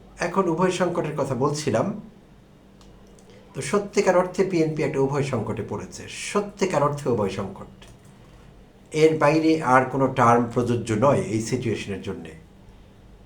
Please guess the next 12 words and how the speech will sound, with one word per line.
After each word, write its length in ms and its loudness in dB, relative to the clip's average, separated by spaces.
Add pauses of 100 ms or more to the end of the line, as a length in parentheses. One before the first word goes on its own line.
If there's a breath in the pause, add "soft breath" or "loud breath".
(180)
গত 160 6
মঙ্গলবার 560 4
আঠাশ 400 2 (220)
অক্টোবর 500 -4
যখন 440 -4 (720)
জুলাই 320 6
সনদ 360 0
বাস্তবায়ন 500 0
সুপারিশ 440 -6
পেশ 260 -2
করা 200 -4
হলো 280 -12